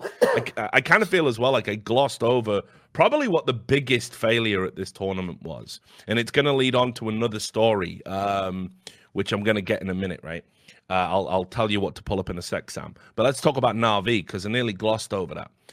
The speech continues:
Now, I've been preaching the Na'Vi evangelical a little bit, that since they got rid of Zeus and Edward and brought in, uh, you know, Boomich and Guardian, this is basically a team that should be looking to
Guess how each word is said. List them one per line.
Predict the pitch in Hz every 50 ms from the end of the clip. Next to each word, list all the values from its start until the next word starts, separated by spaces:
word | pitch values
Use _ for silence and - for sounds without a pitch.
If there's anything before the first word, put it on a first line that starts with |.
| - _ _ -
Now, | 104 107 110 107 110 110 104 - - _ _ _ _ -
I've | 147 156
been | 160 151 127
preaching | - - 143 139 123 - - 135 127 120
the | 117 117 110 107 104 101
Na'Vi | 104 117 120 120 117 107 110
evangelical | 110 107 101 104 110 107 101 101 98 101 95 - 110 120 131 131 117 - 110 101 98
a | 92
little | 92 - - 92
bit, | 85 95 90 78 -
that | 95 90 -
since | - - 117 117 113
they | - 117 107
got | 113 110 -
rid | 107 104
of | 104
Zeus | 92 101 107 107 101 - -
and | 98 104
Edward | 110 123 117 113 104 95 90 80 - _ _ _ _ _ _ _ _ _ _ _ -
and | 98 104 98
brought | 90 110 110 110 - 101
in, | 104 104 101 98 90 - - 73 -
uh, | - 98 95 92 90 87 85 80 -
you | 104 104
know, | 95 87
Boomich | 82 101 107 110 107 98 - -
and | 92 87
Guardian, | 87 113 127 131 127 117 104 98 95 90 - - _ _ _
this | - 104 123 135 120 -
is | 139 131 113 101
basically | 110 113 127 123 - - 123 117 - 113 110 104
a | 101
team | 98 - - 156 170 143 113 107 104 98 -
that | - 110 104 -
should | - - - - - 139 143 139 120
be | 123 123 113
looking | 113 123 131 - - 113 104 101 101 95
to | - - 101 98 98 98